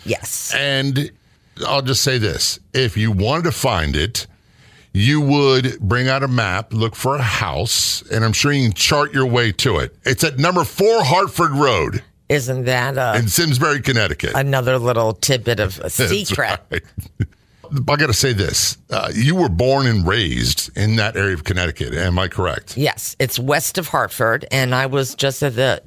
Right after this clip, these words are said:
Speaker 1: next town over, Avon. Small town.
Speaker 2: And by the way, this place, this location is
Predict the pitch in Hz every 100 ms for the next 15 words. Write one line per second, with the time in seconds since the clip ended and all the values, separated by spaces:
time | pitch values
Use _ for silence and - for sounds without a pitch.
0 | 80 135 131 - - 156 147 156 185 120
1 | 127 127 _ - 202 160 71 85 _ _
2 | _ - 170 151 143 139 87 85 - 143
3 | 147 165 190 180 202 131 117 107 180 -
4 | - 170 104 110 139 127 147 135 135 139
5 | - 107 101 - 113 113 110 104 - -